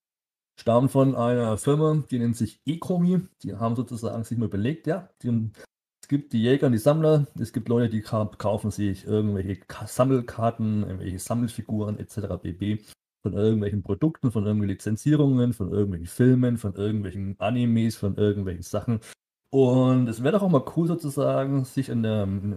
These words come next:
sozusagen so eine Plattform zu generieren, wo man so digitale, digitale Sammlerstücke sozusagen, äh, tauschen und kaufen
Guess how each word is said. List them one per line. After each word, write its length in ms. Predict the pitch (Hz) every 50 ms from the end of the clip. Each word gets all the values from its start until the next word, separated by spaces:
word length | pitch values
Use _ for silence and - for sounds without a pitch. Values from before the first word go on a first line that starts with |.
| 95 101 104
sozusagen 440 | - 107 123 110 - 110 110 110
so 140 | 104 - 107
eine 80 | 104 98
Plattform 420 | - - 117 - - 151 143 139
zu 100 | - 139
generieren, 520 | - - 120 113 107 104 113 127 147 143 110
wo 60 | 104
man 180 | 110 110 110
so 300 | 101 - 104 101 104 101
digitale, 360 | 101 - 147 175 160 127 123 113
digitale 500 | - 165 160 196 190 156 127 117 110 104
Sammlerstücke 960 | - - - 107 - - 101 - - - - - 104 87 98 98 104 110 110 - _ _ _ _ _ _ _ _ _ _ _ _ _ _
sozusagen, 1000 | - - 107 104 - 110 107 101 - 101 92 98 101 104 110 110 - 117 117 113
äh, 220 | 104 104 104 101
tauschen 540 | - 101 95 92 107 123 117 - 135 127 120
und 100 | 113 110
kaufen 560 | - - 101 95 113 127 - 139 139 139 131